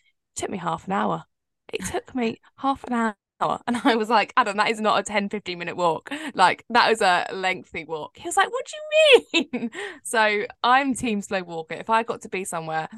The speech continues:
I'll allow extra time to get there because I, I don't wanna have to feel like I'm on a mission. 'Cause I get there, I'm like, "Whoa, what a journey."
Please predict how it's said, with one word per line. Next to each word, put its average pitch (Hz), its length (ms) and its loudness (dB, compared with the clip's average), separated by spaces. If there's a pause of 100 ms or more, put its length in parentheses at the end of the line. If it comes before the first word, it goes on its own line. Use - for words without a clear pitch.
(300)
I'll 190 200 8
allow 180 280 6
extra - 340 -2
time 165 340 -4
to - 100 -14
get - 220 -2
there 160 160 -2
because - 280 -12
I, 160 140 -4 (200)
I 180 80 -8
don't - 180 -6
wanna 175 140 -6
have 170 220 -12
to 180 100 -14
feel 170 360 -6 (400)
like - 240 -12
I'm 165 240 -2 (300)
on 190 160 -6
a 175 60 -8
mission. 185 320 -10
'Cause - 80 -6
I 269 140 2
get 277 200 0
there, 190 120 2
I'm 180 100 0
like, 185 220 -2
"Whoa, 403 260 4 (400)
what - 140 0
a - 20 0
journey." 233 580 -2